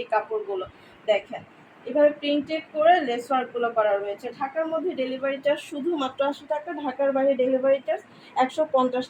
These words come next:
টাকা। আপনারা ইমো অথবা WhatsApp-এর মাধ্যমে যোগাযোগ করে এই প্যান্টগুলো নিয়ে নিতে পারবেন তাদের কাছ থেকে। খুচরা মূল্য পড়বে শুধুমাত্র ছয়শো পঞ্চাশ টাকা। পাইকারির জন্য তাদের সাথে যোগাযোগ করবেন, সর্বনিম্ন পিস একশো বা পঁচিশ পিস,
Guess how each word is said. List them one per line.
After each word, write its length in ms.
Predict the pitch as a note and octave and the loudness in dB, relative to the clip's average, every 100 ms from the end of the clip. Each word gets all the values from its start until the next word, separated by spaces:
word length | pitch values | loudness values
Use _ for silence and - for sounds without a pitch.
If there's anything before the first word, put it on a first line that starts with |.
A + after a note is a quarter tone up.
| A3+ | -6
টাকা। 180 | G#3 D#3+ - - - | -6 -8 -10 -10 -4
আপনারা 320 | A#3 C#4 C#4 E4+ - C4+ | -2 0 2 2 0 -2
ইমো 140 | D4 D4+ | 0 0
অথবা 200 | D#4 D#4+ D4 | 0 0 2
WhatsApp-এর 340 | C4+ C4+ D4+ C#4+ | 0 -4 -6 -4
মাধ্যমে 260 | C4 D4+ C#4+ C4 | -4 -4 -6 -6
যোগাযোগ 320 | C4 C4+ C#4+ - | -6 -6 -6 -2
করে 120 | D#4+ C#4+ | 2 2
এই 60 | C4+ | 2
প্যান্টগুলো 460 | B3+ B3 B3+ C#4 D#4+ D4+ | 0 0 -2 -2 0 2
নিয়ে 140 | C4+ C4+ | 2 0
নিতে 160 | C4+ C4+ | -2 -4
পারবেন 240 | C4 A#3+ C#4+ C4 | -4 -4 -4 -2
তাদের 240 | A3+ A3 A3 | -2 -2 -2
কাছ 120 | G#3+ - A3+ | -6 -6 -10
থেকে। 180 | G3 G3 - - - | -8 -10 -14 -20 -8
খুচরা 300 | D#4 - D#4+ D#4 | -8 4 4 4
মূল্য 160 | D4+ D#4+ D#4 | 2 2 2
পড়বে 200 | D4 E4 | 0 -2
শুধুমাত্র 380 | E4 D4 D4 C#4+ E4 | -2 -4 -4 -4 -6
ছয়শো 280 | E4+ C#4 E4+ D#4 | -4 -4 -4 -4
পঞ্চাশ 340 | C4+ C4+ D4 D#4 - | -2 -2 -4 -6 -6
টাকা। 240 | C#4 D4 G4+ - - - - | -6 -4 -6 -6 -16 -16 0
পাইকারির 400 | C4+ C#4+ E4 E4 | 2 4 4 2
জন্য 140 | D4+ E4 D4 | -2 -4 -2
তাদের 180 | B3+ D4 | -4 -2
সাথে 160 | D#4+ D4+ C#4 | -2 -2 0
যোগাযোগ 320 | C#4 C4 C4+ - | 0 0 -2 -2
করবেন, 220 | C#4+ E4+ G4 | -2 -2 -4
সর্বনিম্ন 520 | D#4+ C4+ C#4+ D4 D4 D4+ D4+ | -4 -2 -2 0 -2 -4 -8
পিস 160 | G4+ - - B3+ | -10 -10 -10 -8
একশো 340 | B3+ - - F4 - B4+ - | -8 -12 -12 -12 -12 -16 -6
বা 80 | B3+ B3+ | -2 0
পঁচিশ 280 | E4+ F4 G4 - | 0 -2 -4 -4
পিস, 180 | F4 | -8